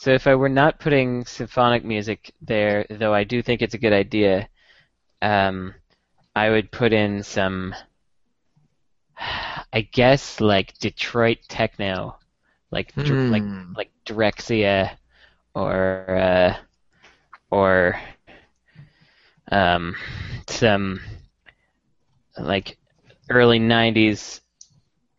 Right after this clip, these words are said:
Speaker 1: uh, electro, Grandmaster Flash, and, uh, um, god darn,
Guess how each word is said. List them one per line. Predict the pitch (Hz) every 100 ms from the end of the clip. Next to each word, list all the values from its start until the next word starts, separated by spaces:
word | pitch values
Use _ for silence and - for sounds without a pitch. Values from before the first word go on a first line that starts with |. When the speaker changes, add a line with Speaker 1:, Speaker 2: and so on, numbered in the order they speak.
| _
Speaker 1:
uh, | 101 95 92 90
electro, | 110 110 110 - 120 104 98 92 - - _ _ _ _ _ _ _ _ _ _ _ _ _ _ _
Grandmaster | 113 104 104 104 104 104
Flash, | - - - 113 104 101 101 107 101
and, | 98 98 98
uh, | 95 95 95 95 - _ _ _ _ _ _ _ -
um, | 98 98 95 95 95 - - _ _ _ _ _ _ -
god | 107 95
darn, | 104 98 98 95